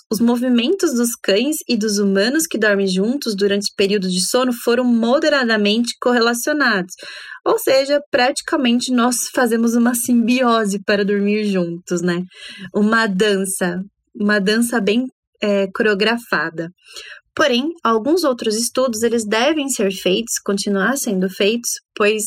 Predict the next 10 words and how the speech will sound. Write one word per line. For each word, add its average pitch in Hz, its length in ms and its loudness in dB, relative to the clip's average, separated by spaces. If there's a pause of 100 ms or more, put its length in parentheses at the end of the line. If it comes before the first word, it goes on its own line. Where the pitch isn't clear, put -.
algumas 226 440 0
mulheres 214 520 0
que 202 120 -10
participaram 214 640 -2
da 220 120 0
pesquisa 196 680 -2 (420)
dormiam 247 680 2
com 247 440 -2
outros 254 500 0
homens 220 480 0